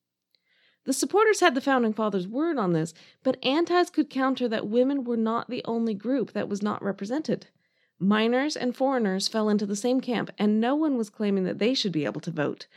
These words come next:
And indeed, the very Founding Fathers themselves obviously thought the argument had limits, because they didn't give the vote to women or to slaves or even to many white men,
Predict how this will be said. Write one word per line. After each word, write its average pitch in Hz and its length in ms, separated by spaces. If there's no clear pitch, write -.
And 277 160
indeed, 262 320
the 214 60
very 240 240
Founding 262 420
Fathers 208 400
themselves 220 640
obviously 311 480
thought 214 240
the 214 120
argument 180 400
had 170 180
limits, 269 480
because 269 280
they 247 120
didn't 220 300
give 285 140
the 359 100
vote 185 220
to 196 100
women 180 480
or 202 140
to 269 120
slaves 196 460
or 226 120
even 247 260
to 254 120
many 226 220
white 185 300
men, 269 400